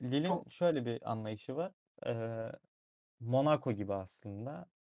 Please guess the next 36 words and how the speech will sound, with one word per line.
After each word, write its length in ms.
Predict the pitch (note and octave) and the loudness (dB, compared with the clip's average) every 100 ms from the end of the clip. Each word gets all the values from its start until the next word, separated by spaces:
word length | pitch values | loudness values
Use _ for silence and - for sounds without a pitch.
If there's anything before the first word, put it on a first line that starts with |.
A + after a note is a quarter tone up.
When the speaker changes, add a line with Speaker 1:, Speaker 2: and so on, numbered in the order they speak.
| _ - | _ 0
Speaker 1:
Full 120 | F#3 | 0
satış 380 | - A2+ - - | 2 -4 -4 -10
üzerine 360 | G2+ G2 G2+ | -6 -6 -4
Speaker 2:
E, 40 | A#2 | 0
Speaker 1:
yani. 200 | C#3+ D3 | 2 6
Speaker 2:
bu 60 | |
arada 260 | F3 F3 E3 | 6 8 6
Speaker 1:
Bu 60 | D#3+ | 6
Speaker 2:
Luis 180 | F3+ | 6
Speaker 1:
kar 180 | E3+ F3 | 10 10
etmek 160 | E3 D#3+ | 10 8
Speaker 2:
Campos, 420 | A3+ E3 C#3+ - _ - B2+ | 6 6 2 -8 _ -8 0
e, 280 | C3 B2+ B2 A#2 - - | 2 2 2 0 -4 -10
şunu 240 | - D#3 | -2 4
da 60 | D#3+ | 6
ekleyeyim 240 | D3+ E3 | 6 2
çok 200 | C#3 C3 | -2 -2
kısa, 140 | - C3 | 0 0
özür 200 | B2+ - | 0 0
dilerim 200 | C3 C3 | 2 4
araya 200 | D3+ D#3 | 4 4
Speaker 1:
Hı 20 | |
hı. 40 | |
Speaker 2:
girdim. 220 | C#3+ D3+ | 2 0
Luis 180 | C3+ C3 | 0 -2
Campos'tan 420 | C#3+ C3 C3 C#3+ | -2 -2 -2 0
bahsederken 360 | C#3 D3 D3 C#3 | 0 0 0 0
unuttum 240 | C3+ E3 | -4 -6
söyleyeyim. 220 | - D#3+ C#3 | -4 -2 0
Monaco'nun 560 | C#3+ E3 E3 E3 E3 | 2 2 2 -2 0
da 60 | D#3+ | 6
o 360 | D#3+ D#3+ D#3+ - _ - | 6 6 0 -6 _ -4
hani 180 | C3 | 0
yapılanma 440 | C3 B2+ D3 D3 D3+ | 2 2 2 0 0
süreci 320 | D3+ C#3+ D3+ | 0 0 2
vardı. 300 | C#3 B2 | 2 2